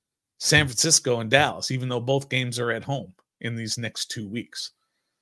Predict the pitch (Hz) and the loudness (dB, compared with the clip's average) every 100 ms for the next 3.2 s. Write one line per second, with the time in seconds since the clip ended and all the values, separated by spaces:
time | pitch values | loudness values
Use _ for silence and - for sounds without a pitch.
0 | _ - 147 175 - - 214 196 160 156 | _ -6 -4 2 2 4 2 4 6 6
1 | 147 147 139 143 135 131 135 - 139 135 | 6 4 4 2 2 0 0 0 2 0
2 | 135 143 123 - 120 110 107 110 113 107 | 0 -2 -4 -4 -4 -2 -4 -4 -6 -6
3 | 98 87 | -10 -12